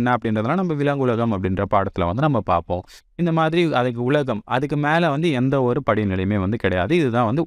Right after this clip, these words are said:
உச்சபட்ச படிநிலை. அப்ப வகைப்பாட்டு பிரிவுகள் என்னென்ன அப்படின்றத ஒவ்வொன்றா புரிஞ்சுதா? So, மொத்தம் வந்து ஏழு வகைப்பாட்டு பிரிவுகள் இருக்கு. அதை ஒவ்வொன்றத்தையும் நீங்க வந்து புரிஞ்சுக்கணும், சரிங்களா?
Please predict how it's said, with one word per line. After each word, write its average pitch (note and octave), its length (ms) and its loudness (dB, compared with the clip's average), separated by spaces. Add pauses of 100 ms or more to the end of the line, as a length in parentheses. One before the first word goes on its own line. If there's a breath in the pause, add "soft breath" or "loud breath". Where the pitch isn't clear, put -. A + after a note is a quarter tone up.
உச்சபட்ச F#2 640 -2
படிநிலை. F2+ 460 -2 (460)
அப்ப - 180 -4
வகைப்பாட்டு D3+ 540 0
பிரிவுகள் C3+ 400 0
என்னென்ன C3+ 260 0
அப்படின்றத B2 360 0 (100)
ஒவ்வொன்றா A#2+ 260 0 (100)
புரிஞ்சுதா? A#2 340 0 (180)
So, B2 100 -6 (100)
மொத்தம் C3 300 -2
வந்து C#3 160 -2 (440 loud breath)
ஏழு C#3+ 240 2
வகைப்பாட்டு B2+ 560 0
பிரிவுகள் A#2+ 380 2
இருக்கு. G#2 240 0
அதை E3+ 100 2 (120)
ஒவ்வொன்றத்தையும் A#2+ 440 -2
நீங்க A2+ 200 0
வந்து B2+ 200 -4
புரிஞ்சுக்கணும், F2+ 480 -2 (140)
சரிங்களா? A#2+ 300 0